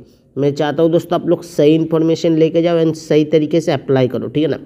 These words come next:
So चलो दोस्तों, time waste नहीं करेंगे, सीधा main topic लेके discuss करेंगे। इससे पहले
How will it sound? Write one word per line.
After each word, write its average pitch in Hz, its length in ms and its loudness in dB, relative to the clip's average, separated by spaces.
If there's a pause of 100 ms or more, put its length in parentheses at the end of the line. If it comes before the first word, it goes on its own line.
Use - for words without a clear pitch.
(520)
So 165 80 4
चलो 175 200 4
दोस्तों, 196 300 2
time 170 300 2
waste 175 180 0
नहीं 185 140 2
करेंगे, 185 300 2
सीधा 160 380 0
main 170 240 4
topic 139 340 0
लेके 156 160 0
discuss 160 400 -2
करेंगे। 180 340 0 (680)
इससे 139 280 0
पहले 196 300 4